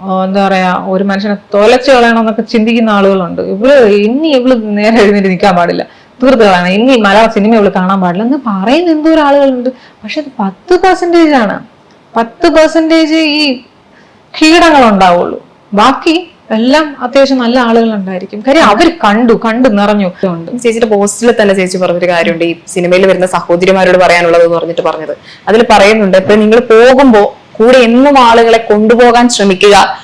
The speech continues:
Speaker 2: എന്ന് ചേച്ചി തന്നെ പറഞ്ഞിരുന്നല്ലോ. ഒരു പ്രൊട്ടക്ഷന്റെ ആവശ്യമുണ്ട് എന്ന് തന്നെയല്ലേ അവിടെ വ്യക്തമാവുന്നേ?
Speaker 1: എടാ മോളെ, നമുക്ക്, നമുക്ക് ഒരു മനുഷ്യനെ,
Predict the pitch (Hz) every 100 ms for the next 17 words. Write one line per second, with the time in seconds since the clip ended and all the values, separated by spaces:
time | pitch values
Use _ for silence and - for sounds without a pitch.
0 | - 208 240 220 233 247 240 226 190 202
1 | 196 180 156 - - 214 226 - 202 233
2 | 226 262 262 226 233 254 233 233 240 233
3 | 214 226 220 220 208 196 175 170 170 170
4 | - 160 160 160 - _ _ - - 254
5 | 254 226 214 208 208 240 240 190 202 -
6 | - 233 269 262 269 320 269 233 240 262
7 | 226 180